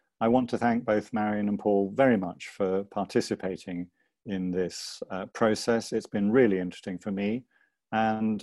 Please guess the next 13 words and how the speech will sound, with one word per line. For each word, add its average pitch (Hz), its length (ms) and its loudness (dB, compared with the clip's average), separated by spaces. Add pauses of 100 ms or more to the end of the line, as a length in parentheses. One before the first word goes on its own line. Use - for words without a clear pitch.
(140)
I 113 180 2
hope 123 500 4
it's 117 140 0
been 104 180 0
interesting 101 400 -2
for 101 280 2
all 101 260 2
of 90 80 -2
you 87 320 -2 (320)
who 101 80 2
are 92 60 4
watching. 87 560 -2 (500)
Anyone 131 580 4